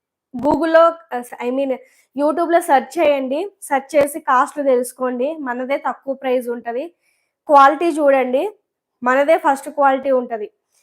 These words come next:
ఓకేనా? చూసి హ్యాపీగా తీసేసుకోండి. ఎందుకంటే మళ్ళా మళ్ళా దొరికే శారీస్ కాదు. ఇప్పుడు ఫెస్టివల్ కాబట్టి కలర్ కాంబినేషన్స్ కూడా చాలా మంచిగా వచ్చాయన్నమాట.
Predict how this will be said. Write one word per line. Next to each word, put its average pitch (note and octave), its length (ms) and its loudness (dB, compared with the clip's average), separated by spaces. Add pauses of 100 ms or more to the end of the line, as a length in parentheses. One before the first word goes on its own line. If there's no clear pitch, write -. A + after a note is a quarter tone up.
(260)
ఓకేనా? C#4 440 -2 (580)
చూసి E4+ 600 -2
హ్యాపీగా C4+ 640 0
తీసేసుకోండి. C#4 680 -4
ఎందుకంటే C#4 840 -4 (440)
మళ్ళా D4 320 4
మళ్ళా E4 280 4
దొరికే C#4 400 2
శారీస్ C#4 440 -2
కాదు. C4 420 0
ఇప్పుడు C#4+ 240 -12
ఫెస్టివల్ D4 520 -2
కాబట్టి C#4+ 400 0
కలర్ D4 320 -2
కాంబినేషన్స్ C#4 680 -2
కూడా C#4 160 -4
చాలా C4+ 380 0
మంచిగా C4 480 -6
వచ్చాయన్నమాట. B3 840 -8